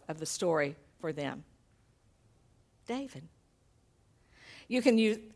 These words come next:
David can be used for, oh, all sorts of programs. You need to do this and that, you know. But, you know, what David did, he heard and his, he used what he had, all those things.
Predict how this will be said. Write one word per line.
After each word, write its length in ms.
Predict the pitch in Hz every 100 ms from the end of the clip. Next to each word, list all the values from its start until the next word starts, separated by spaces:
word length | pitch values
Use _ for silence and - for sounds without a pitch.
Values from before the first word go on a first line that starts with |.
| - - -
David 400 | 190 247 269 254
can 220 | 254 202
be 220 | 185 180 180
used 520 | 220 233 233 220 -
for, 580 | - 175 165 165 156 170 - - - - - -
oh, 680 | 320 330 320 254 185 160 -
all 220 | 202 233
sorts 460 | 233 - 226 214 -
of 120 | 165 - - - _
programs. 480 | - 220 180 160 143
You 120 | 170
need 180 | 165 143
to 80 | 139
do 200 | 131 139
this 640 | 147 196 220 202 190 -
and 200 | 170 147
that, 280 | 175 185 -
you 140 | 202 190
know. 160 | 156 - - - _ _
But, 280 | 170 165 110 -
you 100 | 220
know, 260 | 185 143 156 -
what 380 | 170 185 190 165
David 420 | 180 185 165 143
did, 380 | 143 123 101 - - _
he 180 | 175 156
heard 540 | 143 196 196 185 190
and 180 | 160 170
his, 180 | 156 - - - - _ _ -
he 140 | 196
used 360 | 175 208 214 208
what 160 | 196
he 120 | 190
had, 600 | 175 180 175 185 190 185 185 -
all 180 | 185
those 320 | 180 170 160 -
things. 520 | 175 151 151 156